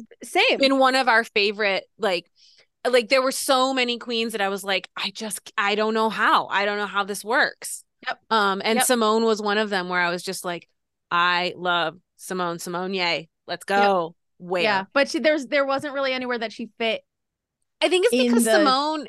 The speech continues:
Speaker 1: is just her own person.
Speaker 2: Yeah. Yeah.
Speaker 1: Y-, you
Speaker 2: She's
Speaker 1: know?
Speaker 2: strong and she's good. And, like, everyone in As You Like It is a little bit weird. And I'm not saying Simone isn't, but, like, yeah, I just,
Speaker 1: Yeah.
Speaker 2: she was also so young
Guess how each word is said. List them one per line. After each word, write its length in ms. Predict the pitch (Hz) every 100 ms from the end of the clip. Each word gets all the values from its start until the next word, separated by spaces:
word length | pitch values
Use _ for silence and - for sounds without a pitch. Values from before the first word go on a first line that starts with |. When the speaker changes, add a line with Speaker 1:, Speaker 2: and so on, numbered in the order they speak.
| -
Speaker 1:
is 240 | 269 262 220
just 320 | 247 262 -
her 140 | 269
own 200 | 233 233
person. 340 | - 220 - - _ _ _ _ 254
Speaker 2:
Yeah. 200 | 330 254 _ _ _ _ _ -
Yeah. 220 | 269 269 _ _ -
Speaker 1:
Y-, 120 | 208 -
you 100 | 240
Speaker 2:
She's 60 | 226
Speaker 1:
know? 160 | 196 190
Speaker 2:
strong 340 | 240 247 277
and 140 | 269
she's 260 | - 254 196
good. 500 | - 202 226 247 247 -
And, 220 | 233 233
like, 260 | 208 202 -
everyone 640 | 247 247 302 302 277 269 254
in 160 | 247
As 240 | 226 233 240
You 80 |
Like 220 | 226 208 226
It 100 | 214
is 120 | 202
a 60 | 202
little 360 | 190 220 233
bit 300 | 196 214 208 190
weird. 480 | 180 214 214 214 208
And 100 | 220
I'm 80 | 233
not 200 | 233 -
saying 180 | 247
Simone 320 | 247 233 220 220
isn't, 480 | 233 233 240 202
but, 160 | 208 -
like, 360 | 202 196 - _ -
yeah, 380 | 262 294 190 190
I 60 |
just, 420 | 233 240 233 - - _ -
Speaker 1:
Yeah. 160 | 240 170
Speaker 2:
she 100 | 262
was 80 |
also 220 | 254 262 302
so 160 | 302
young 460 | 254 214 196 220